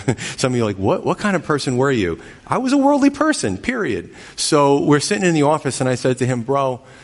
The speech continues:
I'm alive now. I'm the best I could possibly be." I said, "When you knew me," and he's smirking again. I'm like, "I'm not that person anymore." And I said, "I want the same for you." So it was great 'cause I was able to break out into a witnessing opportunity.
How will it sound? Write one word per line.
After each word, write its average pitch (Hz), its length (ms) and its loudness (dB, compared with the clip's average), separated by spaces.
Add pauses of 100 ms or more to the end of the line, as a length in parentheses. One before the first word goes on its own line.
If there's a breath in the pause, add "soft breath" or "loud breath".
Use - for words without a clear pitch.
(880 loud breath)
I'm 120 180 -4
alive 101 500 -2
now. 82 360 -6 (580 loud breath)
I'm 104 260 -4
the 104 120 2
best 113 420 -4
I 101 80 0
could 98 220 -6
possibly 92 580 -4
be." 82 380 -8 (480 soft breath)
I 104 100 -8
said, 98 400 -4
"When 113 180 0
you 131 220 2
knew 127 260 2
me," 127 220 0
and 101 80 -4
he's 98 140 -4
smirking 104 420 -4
again. 82 480 -6
I'm 104 120 -4
like, 107 180 -4
"I'm 127 160 -4
not 139 200 -6
that 123 160 -6
person 135 360 -6
anymore." 80 480 -8 (580 soft breath)
And 107 100 -4
I 110 60 -4
said, 123 160 -2
"I 120 60 2
want 127 260 0
the 123 80 -4
same 120 280 -2
for - 120 -6
you." 135 160 2
So - 140 -4
it - 20 0
was 95 120 -4
great 127 380 -2
'cause 98 140 -6
I 104 80 0
was 101 140 -2
able 120 180 -2
to 104 60 0
break 120 320 -2
out 117 160 -4
into 101 180 -6
a 98 60 2
witnessing 110 500 -6
opportunity. 85 680 -10